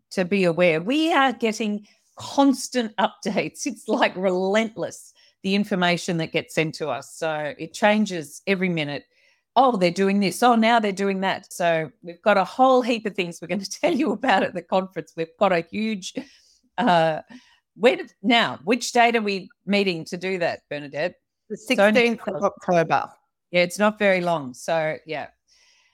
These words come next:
Speaker 1: Okay. So, but today I just wanted to briefly talk about how the market's moving and how we've been looking at research from CoreLogic,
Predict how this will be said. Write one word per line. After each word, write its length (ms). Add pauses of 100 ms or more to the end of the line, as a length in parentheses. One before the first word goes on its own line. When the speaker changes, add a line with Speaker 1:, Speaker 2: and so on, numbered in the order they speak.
(140)
Speaker 1:
Okay. 540
So, 240
but 180
today 380
I 80
just 240
wanted 220
to 80
briefly 440
talk 280
about 280
how 220
the 100
market's 640
moving 560
and 120
how 280
we've 200
been 340
looking 380
at 100
research 560
from 300
CoreLogic, 800